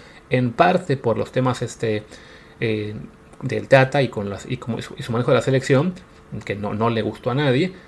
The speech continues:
también en parte un poquito por la xenofobia que había porque fuera argentino,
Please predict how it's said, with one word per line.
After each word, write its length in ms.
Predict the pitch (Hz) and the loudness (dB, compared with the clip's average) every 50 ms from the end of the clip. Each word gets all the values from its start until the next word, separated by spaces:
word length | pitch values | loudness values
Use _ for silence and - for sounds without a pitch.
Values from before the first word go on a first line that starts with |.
| - - | -8 -4
también 340 | - 110 98 98 107 113 117 | -4 -2 0 0 2 2 2
en 120 | 113 107 | 2 2
parte 200 | 110 110 113 - | 2 2 2 2
un 60 | 113 | 0
poquito 320 | 107 - 104 117 117 120 101 | -2 -2 -4 -2 -2 -2 -2
por 140 | 107 110 104 | -2 -4 -6
la 100 | 104 98 | -6 -6
xenofobia 400 | - 110 107 - 127 120 113 107 | -6 -8 -4 -2 0 0 0 0
que 80 | - | -2
había 220 | 104 113 113 110 113 | -2 0 0 0 0
porque 180 | - - 113 | -2 -6 -6
fuera 220 | - - 120 113 113 | -4 -2 -2 -2 0
argentino, 500 | - 127 131 139 175 185 180 190 202 | 0 -2 0 2 2 2 2 0 -2